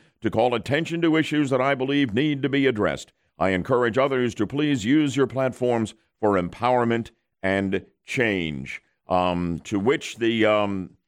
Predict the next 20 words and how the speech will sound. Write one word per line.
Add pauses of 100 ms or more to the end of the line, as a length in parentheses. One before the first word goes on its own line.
(500)
the
U
S
Olympic
and
Paralympic
Committee
said, (260)
"Every
athlete
competing
in
the
twenty
nineteen
Pan
Am
Games
commits
to